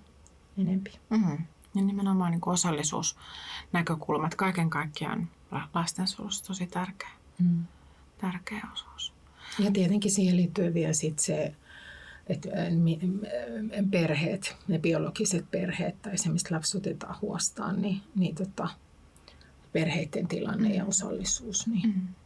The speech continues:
Speaker 1: siinä kohtaa ja sit myöhemmin.
Speaker 2: Mm. Joo. Tuleeko sulla mieleen jotain, mitä,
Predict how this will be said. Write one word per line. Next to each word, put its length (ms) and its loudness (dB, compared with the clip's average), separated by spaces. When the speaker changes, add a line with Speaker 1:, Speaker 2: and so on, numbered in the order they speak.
Speaker 1:
siinä 220 4
kohtaa 420 -2
ja 100 2
sit 220 -2
myöhemmin. 560 0
Speaker 2:
Mm. 240 4
Joo. 180 0
Tuleeko 220 0
sulla 220 2
mieleen 420 2
jotain, 360 2
mitä, 260 0